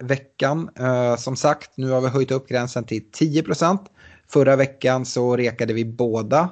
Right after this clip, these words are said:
Antonio Martial. Eh, blev ju ingen utdelning, endast två poäng där.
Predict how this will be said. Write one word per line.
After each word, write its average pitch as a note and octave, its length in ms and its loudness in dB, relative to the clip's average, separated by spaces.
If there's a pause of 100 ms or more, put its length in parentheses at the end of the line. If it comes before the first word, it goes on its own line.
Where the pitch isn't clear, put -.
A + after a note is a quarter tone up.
Antonio A2+ 680 -4
Martial. B2 840 0 (300)
Eh, A2 680 -2
blev A#2+ 260 0
ju C#3+ 120 0
ingen C3+ 240 0
utdelning, C3+ 640 0
endast A2+ 340 -4
två A2+ 200 -2
poäng A#2 360 0
där. B2 280 2